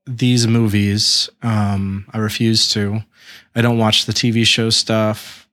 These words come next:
Uh, and I think what I saw, I had to look up to see what had scared me as a kid. And I think in nineteen eighty-seven, it was the Muppet Family Christmas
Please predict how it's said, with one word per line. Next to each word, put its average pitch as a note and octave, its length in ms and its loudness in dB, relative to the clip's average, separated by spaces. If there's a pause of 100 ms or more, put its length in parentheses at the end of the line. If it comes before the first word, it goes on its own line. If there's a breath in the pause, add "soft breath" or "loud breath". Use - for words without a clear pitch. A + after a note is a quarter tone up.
Uh, G2 640 -2 (400 soft breath)
and A#2+ 80 2
I A2+ 60 4
think D3+ 400 -2
what A#2+ 220 2
I A2 80 4
saw, A2+ 680 2
I B2 60 0
had C3+ 180 0
to C#3+ 60 0
look B2 220 2
up A2 160 0
to - 80 -2
see A2+ 180 2
what G2+ 160 0
had G2 140 -2
scared A2 320 0
me G#2 80 2
as G2+ 120 0
a G2+ 40 -2
kid. G#2+ 180 0
And G2+ 140 0
I G2+ 60 2
think A#2+ 300 -2
in A2 160 2
nineteen G#2+ 480 2
eighty-seven, G#2+ 840 2 (460 loud breath)
it A2+ 160 0
was G#2 500 2
the G#2+ 140 2
Muppet G#2 720 0 (120)
Family G#2+ 960 0
Christmas - 760 0